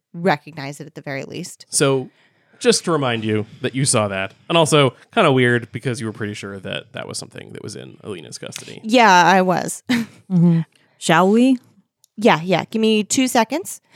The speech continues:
Speaker 1: and I'm just gonna run over to my kiddos, um, who did very well.
Speaker 2: Mm-hmm.
Speaker 1: I'm super proud of them. And I'm just gonna run over and
Speaker 2: Oh, yeah, they're back to just punching each other and stuff.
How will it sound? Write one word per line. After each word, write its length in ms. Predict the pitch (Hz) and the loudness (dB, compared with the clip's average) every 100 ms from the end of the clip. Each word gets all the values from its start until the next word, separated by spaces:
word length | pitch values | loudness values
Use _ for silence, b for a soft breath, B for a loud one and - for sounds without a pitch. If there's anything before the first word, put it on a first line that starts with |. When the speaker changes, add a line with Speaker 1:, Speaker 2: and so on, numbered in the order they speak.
| B 240 - | B -20 -2
Speaker 1:
and 260 | 196 190 | 2 4
I'm 140 | 180 185 | 2 -2
just 120 | 180 | -4
gonna 160 | 190 175 | -2 0
run 200 | 175 185 | 2 2
over 420 | 175 175 175 170 | 2 2 0 -2
to 580 | - - 170 160 165 175 - - | -6 0 0 0 -2 -8 -14 -8
my 140 | 175 | -6
kiddos, 520 | 190 185 185 269 - - _ _ _ _ _ _ _ _ _ | 0 4 4 2 -4 -12 _ _ _ _ _ _ _ _ _
um, 460 | 180 170 160 160 165 _ | -2 -2 -2 -6 -14 _
who 160 | 262 285 | 2 4
did 200 | 269 214 | 4 2
very 300 | 190 175 202 | 2 4 4
well. 340 | 214 156 160 | 2 2 -2
Speaker 2:
Mm-hmm. 120 | 135 | -4
Speaker 1:
I'm 160 | 147 170 | -4 -4
super 300 | - 180 190 | -4 -2 -2
proud 240 | 190 165 | 0 0
of 100 | 160 | 0
them. 280 | 160 151 190 - b b b b _ | -2 -4 -4 -10 b b b b _
And 100 | 190 | 0
I'm 140 | 185 | 2
just 160 | 175 170 | 0 -4
gonna 160 | 180 175 | -2 0
run 180 | 175 | 0
over 380 | 170 165 165 165 - _ | 0 -2 -2 -4 -6 _
and 640 | 185 160 156 156 156 - - - - | -2 -2 -2 -6 -12 -16 -20 -14 -6
Speaker 2:
Oh, 80 | |
yeah, 100 | - | -4
they're 140 | 143 156 | 0 0
back 260 | 131 123 | 2 0
to 100 | - | -2
just 260 | 101 101 - | -12 -12 -16
punching 340 | - 71 67 | -16 -16 -16
each 100 | 69 | -16
other 180 | - - - | -16 -16 -18
and 100 | - | -20
stuff. 380 | - - - | -16 -10 -10